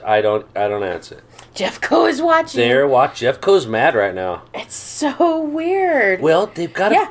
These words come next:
Speaker 2: I wonder who else got a letter like that.
Speaker 1: Um, they're having a
Speaker 2: By,
Speaker 1: spike.
Speaker 2: she got it by Tri-County.
Speaker 1: Just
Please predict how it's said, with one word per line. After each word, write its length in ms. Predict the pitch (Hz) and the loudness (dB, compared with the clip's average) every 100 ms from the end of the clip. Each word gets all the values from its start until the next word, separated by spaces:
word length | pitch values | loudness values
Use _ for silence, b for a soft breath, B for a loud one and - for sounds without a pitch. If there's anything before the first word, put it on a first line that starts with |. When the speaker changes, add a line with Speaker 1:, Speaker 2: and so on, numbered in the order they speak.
| - 220 | -6 0
Speaker 2:
I 140 | 311 | 2
wonder 380 | 330 285 285 320 | 4 4 2 2
who 200 | 339 349 | 4 4
else 360 | 415 - - - | 2 0 -10 -2
got 300 | - 233 226 | 0 2 2
a 160 | - 214 | 2 2
letter 320 | 214 196 190 | 4 4 2
like 260 | 180 170 | 0 -2
that. 220 | 185 165 135 | -2 -2 2
Speaker 1:
Um, 260 | 123 120 110 | 0 0 -4
they're 240 | 123 127 | -2 0
having 260 | 135 113 113 | 0 0 0
a 20 | 120 | 0
Speaker 2:
By, 80 | |
Speaker 1:
spike. 440 | 110 - 120 123 147 | -2 0 2 2 0
Speaker 2:
she 200 | - - | -6 -12
got 200 | - 208 | -8 -4
it 180 | 220 208 | -4 -2
by 160 | 254 | -4
Tri-County. 800 | 254 - 294 294 370 370 302 185 - | -4 -4 -6 -4 -4 -4 -6 -10 -8
Speaker 1:
Just 260 | 131 139 | -6 -6